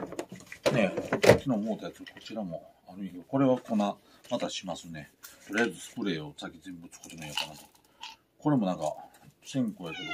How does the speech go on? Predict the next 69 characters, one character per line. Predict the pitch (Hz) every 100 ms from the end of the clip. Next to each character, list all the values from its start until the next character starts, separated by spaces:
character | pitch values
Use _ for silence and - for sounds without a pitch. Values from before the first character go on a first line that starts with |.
| 679
こ |
れ | - 622 - -
二 | 117
本 | 135 147 156
ぐ | 156
ら | 160
い |
し | -
か | 87
入 |
っ |
て | -
な | 92
い | 73
か |
ら、 | 78
こ | 139
れ |
ま | 135
た | - - _ 740 719 679
今 | 247
度 | 226
し | -
ま | 85
す | - 78
ね。 | 71
右 | 104 135
ち | 135
ゃ | 120
ん |
が | 117
え | 117
ら |
い | 95
反 | 98
応 | 85
す | 76
る | 78
ね。 | 67 65 _ _ _ - - - _ - _ -
ね、 | 92 - _
こ | -
ち | - 117
ら |
を | 117
今 | - 92 82
度、 | 80 - - -
ま | 104 107
た | -
ね、 | - - - - - - - - - - 120
ゴ | 123
ー |
ル |
デ | 110
ン |
ウ | 104
ィ |
ー |
ク | 92
中 | 92 92
に | -
し |
ま | - -
す。 | - - - - _
今 | 104 98 95
ち | -
ょ |
っ |
と | 92 - - _ _ -
ね、 | 95 80